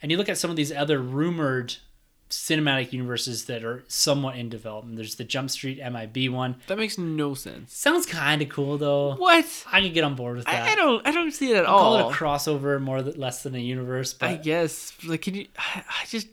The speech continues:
Speaker 2: don't see, like, M I B was so cool. I mean, I guess that franchise has kinda run its course. I don't see them making a fourth one and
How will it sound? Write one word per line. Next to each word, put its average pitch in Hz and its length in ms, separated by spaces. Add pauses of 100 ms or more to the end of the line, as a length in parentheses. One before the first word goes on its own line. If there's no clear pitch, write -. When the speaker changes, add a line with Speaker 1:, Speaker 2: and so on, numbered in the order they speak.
(140)
Speaker 2:
don't 151 320
see, 156 180
like, 143 200
M 196 180
I 202 100
B 175 180
was 165 120
so 165 180
cool. 165 480 (480)
I 147 100
mean, 151 260
I 165 140
guess 175 180
that 160 140
franchise 139 400
has 139 120
kinda 139 260
run 135 180
its 131 140
course. 135 400
I 143 80
don't 139 180
see 143 200
them 131 260
making 131 300
a 123 40
fourth 117 360
one 147 200
and 135 200